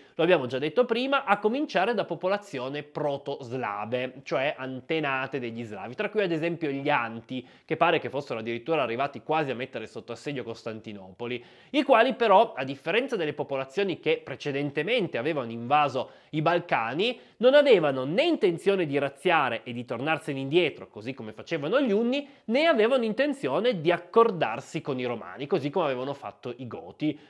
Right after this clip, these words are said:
ma preferivano arrivare in queste terre, stanziarsi, cacciare la popolazione romana che si spostava verso sud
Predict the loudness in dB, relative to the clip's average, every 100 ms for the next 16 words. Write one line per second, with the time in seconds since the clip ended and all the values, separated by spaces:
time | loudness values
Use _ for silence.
0 | 2 2 4 2 0 2 0 0 -4 -4
1 | -4 0 0 -2 -4 -8 -6 0 4 4
2 | 4 -6 -16 -6 -4 -4 2 4 4 0
3 | -8 -12 -2 -2 -2 0 4 6 4 2
4 | -2 -2 -4 -4 -2 0 0 0 -2 -4
5 | -12 -14 -14 -14 0 2 2 -2 -8 -8
6 | -8 -2 0 2 -2